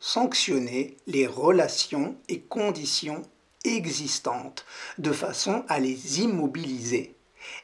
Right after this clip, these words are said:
et à les incliner dans le sens de la domination des classes économiquement privilégiées et politiquement régnantes. Fin de la citation. Ainsi donc, l'aliénation morale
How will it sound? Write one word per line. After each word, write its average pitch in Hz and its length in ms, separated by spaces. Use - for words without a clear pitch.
et 147 180
à 120 80
les 120 320
incliner 156 720
dans 117 120
le 107 140
sens 165 520
de 135 80
la 113 160
domination 151 1120
des 113 180
classes - 580
économiquement 160 880
privilégiées 131 880
et 190 100
politiquement 143 760
régnantes. 123 720
Fin 185 200
de 175 60
la 139 60
citation. 131 500
Ainsi 135 260
donc, 160 300
l'aliénation 123 640
morale 170 540